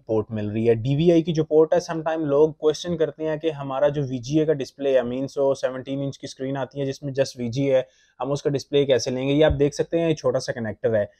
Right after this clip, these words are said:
ये कनेक्टर के through आप वीजीए का डिस्प्ले ले सकते हैं। इस साइड पे हमें जो मेल डीवीआई मिलती है, जो कि हमारा यहाँ पे प्लग हो जाता है कनेक्टर, ये इस जगह पर आप देख सकते हैं,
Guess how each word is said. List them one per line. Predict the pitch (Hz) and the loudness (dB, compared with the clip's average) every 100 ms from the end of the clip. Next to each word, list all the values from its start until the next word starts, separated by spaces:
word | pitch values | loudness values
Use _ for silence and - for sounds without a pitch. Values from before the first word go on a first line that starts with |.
| _ _ 123 | _ _ -2
ये | 120 165 | 4 4
कनेक्टर | 175 160 139 131 170 160 | 4 0 0 2 4 4
के | - - 151 151 | 2 -2 0 0
through | - 151 160 160 | 2 4 4 4
आप | 131 139 - | 2 2 2
वीजीए | 131 120 139 | -2 2 2
का | 143 | 2
डिस्प्ले | 135 117 127 127 - | 0 -2 -2 -2 0
ले | 117 113 | 0 0
सकते | 120 - 131 | -2 -4 -10
हैं। | 131 | -4
इस | 160 - | -4 2
साइड | 160 160 | 4 4
पे | 170 | 2
हमें | 160 143 151 | 0 2 2
जो | 143 151 | 4 4
मेल | 131 120 127 147 156 147 | 4 2 4 6 6 4
डीवीआई | 120 120 143 160 | 2 2 6 6
मिलती | 156 139 135 156 | 6 2 4 6
है, | 143 | 8
जो | 139 | 6
कि | 135 160 | 6 4
हमारा | 147 127 127 143 | 4 2 4 4
यहाँ | 127 123 123 | 4 2 6
पे | 160 170 - _ - | 6 6 -2 _ -2
प्लग | - 139 | 8 10
हो | 156 | 10
जाता | 160 156 156 | 12 10 10
है | 151 | 8
कनेक्टर, | 147 131 151 147 143 123 | 6 4 4 2 0 -2
ये | 120 | 2
इस | 131 127 | 2 4
जगह | 147 139 | 8 8
पर | 139 139 | 10 8
आप | 127 | 6
देख | 120 117 | 4 0
सकते | 139 120 139 | -2 -4 -2
हैं, | 135 | -2